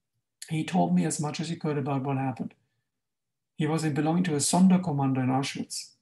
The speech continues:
Now, a Sonderkommandos were a group of Jews who guided the victims waiting for the gas chamber into the first chamber, giving him a card, a plastic card with a number, and a two card, and said, "This one,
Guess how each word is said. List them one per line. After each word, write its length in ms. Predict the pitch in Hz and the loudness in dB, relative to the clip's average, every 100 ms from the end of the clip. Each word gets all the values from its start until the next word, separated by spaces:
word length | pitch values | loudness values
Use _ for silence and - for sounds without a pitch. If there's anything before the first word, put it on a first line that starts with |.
| _ _ _ _ _ _ | _ _ _ _ _ _
Now, 220 | 131 123 | 0 2
a 40 | 123 | 2
Sonderkommandos 880 | 143 170 180 160 143 135 139 156 | 2 2 0 0 0 0 0 -2
were 120 | 135 127 | -2 -2
a 40 | |
group 220 | 147 143 | -4 -6
of 120 | 143 | -6
Jews 540 | - 139 131 139 - - _ _ _ _ _ _ | -6 -4 -2 -2 -6 -14 _ _ _ _ _ _
who 120 | 147 123 | -8 0
guided 420 | 139 147 151 - | 2 2 0 -2
the 200 | 143 131 117 | -2 0 0
victims 500 | 160 - 139 131 131 | -2 -4 0 0 0
waiting 340 | 123 135 139 | 0 0 0
for 160 | - 123 | -4 -4
the 120 | 123 | -2
gas 360 | 127 131 131 | 0 -2 -2
chamber 340 | - 127 117 120 - _ _ _ _ _ _ - | -6 -4 -4 -6 -12 _ _ _ _ _ _ -4
into 280 | 147 175 | -2 -2
the 240 | 147 135 - | 0 -2 -4
first 460 | - - 175 185 - | -10 -2 0 0 -2
chamber, 460 | 131 117 120 123 _ - _ - | 0 0 -2 -6 _ -20 _ -6
giving 280 | 143 160 160 | -2 0 -2
him 100 | 147 | -2
a 100 | 139 | -4
card, 460 | - 156 143 135 - _ 277 | -4 -2 0 -2 -6 _ -10
a 80 | 147 139 | -10 -8
plastic 400 | - 147 - 139 | -6 -6 -6 -6
card 220 | - 127 | -4 -4
with 100 | 131 | -2
a 40 | 127 | 0
number, 460 | 127 135 135 123 - _ _ _ _ _ _ - | 0 0 -2 -4 -10 _ _ _ _ _ _ -2
and 300 | 139 127 117 - _ _ _ | 0 0 -2 -12 _ _ _
a 60 | 180 | -6
two 220 | - 185 | -2 -2
card, 260 | 185 127 117 | -2 -2 -2
and 80 | 120 | -4
said, 180 | 131 | -4
"This 180 | 127 156 | -4 -4
one, 520 | 135 147 180 220 269 | -2 0 2 0 -2